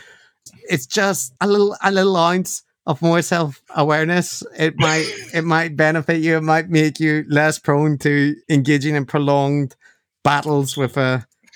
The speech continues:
Speaker 1: whole cadre of enemies. But, um,
Speaker 2: Yep. Yep. Try to be
Speaker 1: yeah.
Speaker 2: more self-aware, like,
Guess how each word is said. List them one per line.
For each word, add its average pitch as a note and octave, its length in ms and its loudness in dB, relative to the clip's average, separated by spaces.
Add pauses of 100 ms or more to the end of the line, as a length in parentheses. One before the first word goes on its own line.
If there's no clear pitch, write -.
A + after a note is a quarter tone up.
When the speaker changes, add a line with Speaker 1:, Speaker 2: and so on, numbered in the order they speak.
(100)
Speaker 1:
whole C#3+ 300 4
cadre C3+ 500 0
of B2 80 -4
enemies. B2 520 0
But, C3 280 -4
um, B2+ 380 0 (120)
Speaker 2:
Yep. B2+ 260 0 (280)
Yep. D#3 220 0
Try D#3+ 160 0
to A3 60 4
be A3 60 2
Speaker 1:
yeah. G#3 140 2
Speaker 2:
more C3 100 2
self-aware, A#2+ 460 0
like, A2 160 2